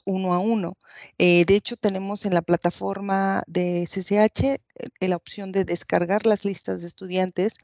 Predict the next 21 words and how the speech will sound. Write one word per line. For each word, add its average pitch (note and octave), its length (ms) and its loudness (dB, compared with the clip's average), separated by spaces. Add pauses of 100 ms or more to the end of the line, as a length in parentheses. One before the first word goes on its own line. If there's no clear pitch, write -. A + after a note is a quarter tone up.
(640)
y B3+ 240 4
ahí, A#3 560 2
eh, F3+ 680 -2 (100)
ya F#3+ 180 4
está G#3 260 4
acomodado F3+ 640 -2
prácticamente. - 840 -10
O F3+ 80 -18
sea, F#3+ 260 -6
ya F#3+ 260 -2
nada G3+ 240 2
más G3+ 160 -6
es G#3 100 -6
descargar F#3 540 0
nuestra F#3+ 280 -8
lista F#3 220 -2
de F3+ 60 2
estudiantes F#3 520 -8
en F#3+ 100 -4
un F#3 100 -6
Excel D4+ 340 2